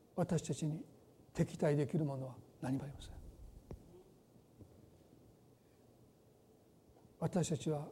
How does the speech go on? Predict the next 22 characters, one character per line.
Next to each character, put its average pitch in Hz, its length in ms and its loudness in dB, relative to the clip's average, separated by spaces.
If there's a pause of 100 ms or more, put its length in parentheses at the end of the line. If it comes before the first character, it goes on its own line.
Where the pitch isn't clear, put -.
(680)
こ - 160 10
の 254 240 12
神 202 240 8
の 175 100 6
栄 175 40 6
光 160 200 2
の 127 60 -2
た 151 60 0
め 147 100 -2
に - 60 -10 (1700)
今 175 320 10
い 180 80 8
る 170 80 8
場 151 100 6
所 156 140 -4
で 165 180 -4 (280)
立 156 120 -2
ち 196 140 6
上 160 60 10
が 139 100 2
っ - 20 -4
て、 - 240 -14